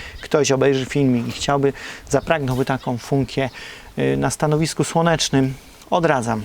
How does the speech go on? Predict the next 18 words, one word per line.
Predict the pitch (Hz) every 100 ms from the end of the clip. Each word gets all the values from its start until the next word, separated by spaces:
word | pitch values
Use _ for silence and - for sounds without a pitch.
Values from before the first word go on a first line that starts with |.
| -
Dlaczego? | 143 139 143 123
Dlatego, | 123 127 147 139
że | 127 135 123 - - - - - -
te | 156
duże | 147 143 139
liście | 143 131 - 143 156 -
powodują, | 143 135 135 143 143 139 143 -
że | 143 143 156 208
bardzo, | 151 147 160 147 135 135 147 - 156 139
e, |
roślina | 135 - 147 135
szybko | - - 127
traci | - 123 135
wodę. | 123 120 117 123
Liście | 143 - 143
wtedy | - 143 131
się | -
przypalają, | - - - - 143 131 123 123